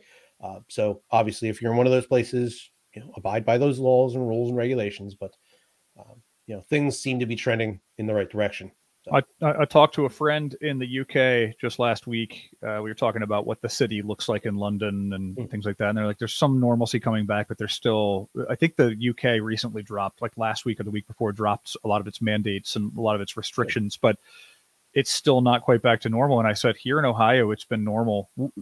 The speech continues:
Speaker 2: seemingly normal to a, to a point, uh, for a year now."
Speaker 1: Mm.
Speaker 2: It's, it's been, at least from my perspective, it, it's
Speaker 1: Mm-hmm.
Speaker 2: been seemingly normal. The kids were wearing masks back to school up until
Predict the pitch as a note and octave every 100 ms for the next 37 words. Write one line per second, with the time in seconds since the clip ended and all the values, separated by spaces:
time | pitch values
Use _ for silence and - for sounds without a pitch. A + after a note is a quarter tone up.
0 | - - - G3+ G3 F#3 C#3+ B2 A#2 A#2
1 | A2 G#2 A2 F3 D3+ C3 - D#3+ - -
2 | C#3+ G#2 - _ _ _ _ - - -
3 | - D#3 A#2 G#2+ A2 A#2+ F2 - _ _
4 | C3 A#2 - _ A#2 - - - C#3+ -
5 | - C#3 B2+ B2 A#2 _ _ _ _ _
6 | _ A#2 - D#3 F3 D#3 - - - -
7 | D#3 C#3 C#3 - A#2 - G#2 - B2 -
8 | _ _ A#2+ A2+ D3 E3+ G3 B2 A#2+ A2+
9 | A2+ A#2 - D3 C#3+ C#3 B2+ B2 A#2+ A2+
10 | A2 A#2+ - G3+ E3 E3+ D#3 D3 C#3 B2+
11 | B2 A#2+ - - - A#2+ - A#2 - B2
12 | A#2 A#2 A#2+ A2+ B2 A2 G#2